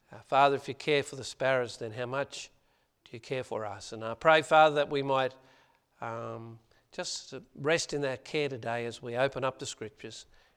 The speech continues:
and we pray in Jesus' precious name. Amen. As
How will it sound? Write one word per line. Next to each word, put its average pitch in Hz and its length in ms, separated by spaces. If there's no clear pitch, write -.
and 104 100
we 110 80
pray 131 300
in 127 80
Jesus' 131 400
precious - 440
name. 104 320
Amen. 104 480
As 143 400